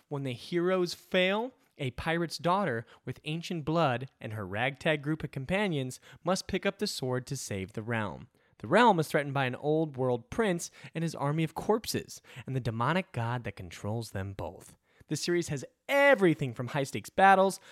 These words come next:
journeys across the mystical lands, dragons, hellhounds, and krakens, and don't forget a fiery villain romance that threatens to burn the very edges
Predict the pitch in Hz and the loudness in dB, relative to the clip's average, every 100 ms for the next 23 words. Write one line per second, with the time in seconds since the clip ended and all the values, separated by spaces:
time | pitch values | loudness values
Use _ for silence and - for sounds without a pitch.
0 | - - 165 160 139 - 131 117 123 120 | -16 -2 0 0 -4 0 0 0 -6 -8
1 | - - 98 127 202 214 208 202 - - | -12 -8 -2 2 6 6 4 2 -6 -16
2 | - 202 208 202 196 170 151 190 190 190 | 4 8 8 8 0 0 4 6 6 6
3 | 185 165 143 - 190 185 190 180 175 - | 6 4 -4 8 10 10 6 0 -2 -12
4 | - 170 196 190 185 180 135 165 165 143 | -14 -4 -2 -2 0 0 0 2 2 2
5 | 139 147 120 117 160 123 104 - - - | 0 -2 0 0 2 0 -2 -8 -18 -10
6 | 131 - 143 147 - 127 135 143 120 104 | -8 -2 -2 -2 -6 -6 -2 -2 -4 -8
7 | 107 - _ - 135 170 180 - 147 135 | -12 -14 _ -4 0 0 -2 -4 -6 -4
8 | 104 85 - | -6 -8 -12